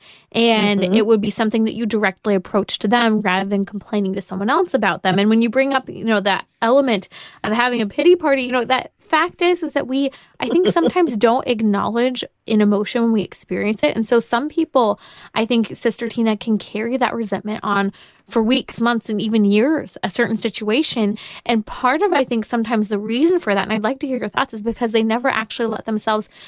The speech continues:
Speaker 1: feel the anger, the sorrow, or the remorse for that experience that has led to that resentment all this time. So it's unaddressed emotion that is still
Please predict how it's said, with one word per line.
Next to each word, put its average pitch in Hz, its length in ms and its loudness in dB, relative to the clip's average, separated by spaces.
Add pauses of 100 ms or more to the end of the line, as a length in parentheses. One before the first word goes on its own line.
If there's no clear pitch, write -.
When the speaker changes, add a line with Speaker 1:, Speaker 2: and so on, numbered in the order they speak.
(120)
Speaker 1:
feel 277 380 4
the 190 260 -2
anger, 240 340 2
the 196 140 -6
sorrow, 233 420 2
or 220 120 -6
the 208 100 -4
remorse 226 560 0
for 220 420 2
that 196 200 0
experience 220 880 -4
that 208 240 -2
has 202 180 -8
led 196 360 -2
to 190 100 -10
that 165 200 -4
resentment 202 520 -2
all 185 140 -2
this 196 220 -14
time. 185 240 -4
So 208 140 -2
it's 208 160 -2 (400)
unaddressed 233 680 0
emotion 208 640 2
that 202 120 0
is 196 120 -2
still 240 440 2